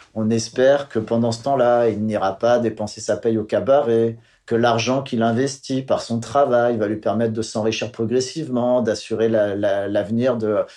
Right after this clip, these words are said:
de, de ses enfants. Là, on est dans une logique purement libérale. L'État, l'État n'intervient pas dans, euh, les structures de, euh, de, de prévoyance.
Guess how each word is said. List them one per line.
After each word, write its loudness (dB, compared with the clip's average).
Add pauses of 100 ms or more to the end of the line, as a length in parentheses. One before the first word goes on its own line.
(240)
de, -4
de -4
ses -6
enfants. -4
Là, 4
on 0
est 2
dans 0
une -2
logique -4
purement 0
libérale. 0
L'État, -2
l'État 2
n'intervient -4
pas 2
dans, 0
euh, 0
les -6
structures -4
de, -8
euh, 0
de, -8
de -10
prévoyance. -4